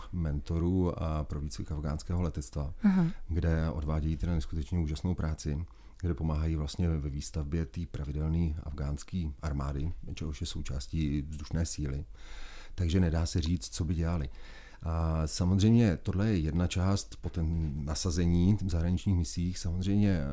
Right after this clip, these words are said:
Speaker 1: Náměště je vrtulníkou, nebo bude vrtulníkovou základnou a potom tam to spektrum těch úkolů bude podstatně, podstatně jakoby širší, to zapojení. Od plnění těch přímých úkolů,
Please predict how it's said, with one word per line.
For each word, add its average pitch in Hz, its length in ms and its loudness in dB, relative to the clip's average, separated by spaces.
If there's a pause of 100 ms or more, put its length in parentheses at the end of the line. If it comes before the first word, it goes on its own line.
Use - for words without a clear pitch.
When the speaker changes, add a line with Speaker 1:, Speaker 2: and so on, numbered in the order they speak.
(420)
Speaker 1:
Náměště 76 680 0
je 71 140 0
vrtulníkou, 85 680 -2
nebo 71 180 -4
bude 80 200 0
vrtulníkovou 92 560 0
základnou 85 720 2 (400)
a 80 180 0
potom - 300 0
tam 78 140 0
to 73 80 -4
spektrum 90 380 0
těch 90 220 -2
úkolů 82 400 -2
bude 80 200 0 (180)
podstatně, 82 580 -2
podstatně - 480 -6
jakoby 82 260 -2
širší, 71 420 -4
to 73 100 -10
zapojení. 78 480 -2 (280)
Od 82 100 -6
plnění 95 360 6
těch - 300 -2
přímých 78 600 0
úkolů, 85 600 0